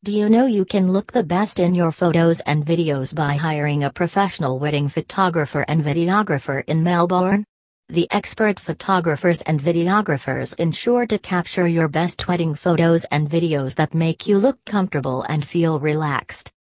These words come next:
You can invest wisely and get the best by booking customized wedding photography and videography packages in Melbourne. Wedding photography and videography help you preserve the most memorable and happiest event of your life.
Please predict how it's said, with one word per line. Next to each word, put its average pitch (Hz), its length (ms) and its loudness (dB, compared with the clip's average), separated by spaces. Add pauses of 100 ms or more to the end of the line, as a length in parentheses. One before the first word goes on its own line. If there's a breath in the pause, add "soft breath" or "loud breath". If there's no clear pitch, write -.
(440)
You 202 160 4
can 175 220 0
invest 165 500 0
wisely 190 520 2
and 151 180 0
get 185 220 0
the 170 80 0
best 180 440 -2
by 160 180 2
booking 160 380 -2
customized 170 760 -2
wedding 151 360 2
photography 156 840 -2
and 135 180 -2
videography 147 760 -2
packages 143 640 -2
in 160 180 -2
Melbourne. 143 600 -2 (680)
Wedding 165 320 2
photography 160 840 -2
and 135 200 -4
videography 147 680 -2
help 151 340 -2
you 160 120 0
preserve 156 500 -2
the 156 100 0
most 160 360 0
memorable 160 640 0
and 151 180 -2
happiest 165 560 0
event 170 320 2
of 180 100 0
your 170 140 0
life. 170 500 -4